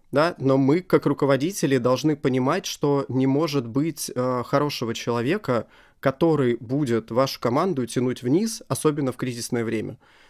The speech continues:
Да, и это, знаете, один из, наверное, больших советов, которые я даю всегда на встречах со своими, а, коллегами, со своими друзьями, которые занимают, э, топ-позицию,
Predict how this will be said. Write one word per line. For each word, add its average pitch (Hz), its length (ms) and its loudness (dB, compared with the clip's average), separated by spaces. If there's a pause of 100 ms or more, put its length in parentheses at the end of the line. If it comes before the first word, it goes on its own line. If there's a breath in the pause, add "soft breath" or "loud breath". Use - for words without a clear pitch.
Да, 143 140 2
и 151 160 0
это, 156 220 0
знаете, 156 280 2
один 143 260 4
из, 139 80 -2
наверное, 135 340 2
больших 131 320 -2
советов, 143 320 0
которые 123 340 -2
я 123 80 0
даю 120 240 0
всегда 127 320 0
на 120 540 0
встречах 131 420 -4
со - 120 -10
своими, 120 500 0 (420 soft breath)
а, 120 220 0
коллегами, 120 480 2
со 120 140 -2
своими 127 360 2
друзьями, 120 460 2
которые 113 280 -4
занимают, 117 420 -2 (120)
э, 113 320 -2
топ-позицию, 123 760 0